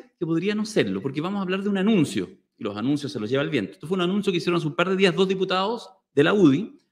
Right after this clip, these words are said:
nos referimos a Gustavo Benavente y Cristian Lavé, los detalles son importantes, que, ya lo habrán leído ustedes, señalaron, anunciaron a fines de la semana pasada que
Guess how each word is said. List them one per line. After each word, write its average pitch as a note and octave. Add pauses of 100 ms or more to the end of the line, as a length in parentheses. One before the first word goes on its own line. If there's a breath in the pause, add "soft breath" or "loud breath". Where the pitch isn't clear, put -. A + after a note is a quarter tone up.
nos C3
referimos C3
a B2
Gustavo D#3+
Benavente E3+
y C3
Cristian E3 (300)
Lavé, G#2 (720)
los E2+
detalles F#2
son F#2
importantes, B2 (360 soft breath)
que, G3
ya A2
lo A2
habrán A2
leído A2+
ustedes, C3+
señalaron, A#2+
anunciaron A2+
a F#2+
fines C3
de B2
la A2+
semana A#2+
pasada E3
que F3